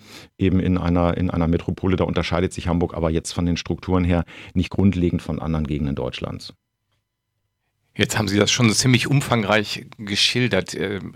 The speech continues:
Speaker 2: richtig rausgehört habe ich das ja auch klar. Es sind öffentliche Gelder, die dort eine Rolle spielen. Es wird quasi von der Gesundheitsbehörde nicht eigene Stellen, aber ich glaube, es gibt auch eigene,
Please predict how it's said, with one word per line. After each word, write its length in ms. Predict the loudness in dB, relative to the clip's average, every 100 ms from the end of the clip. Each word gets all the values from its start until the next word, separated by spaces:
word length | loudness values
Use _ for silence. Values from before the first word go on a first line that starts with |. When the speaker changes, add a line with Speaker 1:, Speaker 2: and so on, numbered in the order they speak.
| -4
Speaker 2:
richtig 360 | -4 -2 -4 2
rausgehört 520 | 2 2 0 0 0
habe 220 | -2 -2
ich 100 | -4
das 180 | -6 -2
ja 80 | -2
auch 180 | -2
klar. 320 | -2 0 0 0
Es 160 | -4
sind 160 | -8 -4
öffentliche 540 | -6 -4 -4 -2 -4
Gelder, 380 | -2 -2 -2 -4
die 120 | -6
dort 220 | -2 -4
eine 160 | -2 -2
Rolle 260 | 0 -2 -2
spielen. 360 | -4 -4 -4
Es 140 | -4 -6
wird 100 | -8
quasi 320 | -4 -4 -4
von 160 | -4 -4
der 120 | -4
Gesundheitsbehörde 840 | -2 0 0 -2 -2 0 2 0 -2 -14 -12 -12 -12 -14 -16 -18 -10 -2
nicht 300 | 0 0 0
eigene 540 | 4 4 4 2 2
Stellen, 340 | 2 0 0 0
aber 140 | -2
ich 100 | -2
glaube, 160 | -2 -2
es 120 | -8
gibt 200 | -6 -2
auch 160 | -2
eigene, 580 | -2 -4 -2 0 0 -2